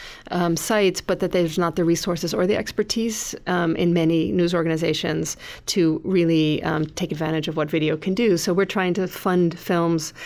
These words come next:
and produce films that sort of kind of work that, um,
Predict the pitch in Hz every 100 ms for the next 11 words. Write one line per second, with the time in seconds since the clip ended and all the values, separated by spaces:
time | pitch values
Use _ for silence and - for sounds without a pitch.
0 | - 180 160 - 196 226 - 185 175 170
1 | 165 - - 175 160 160 - - - -
2 | 185 156 165 160 160 156 - - - -
3 | - 165 170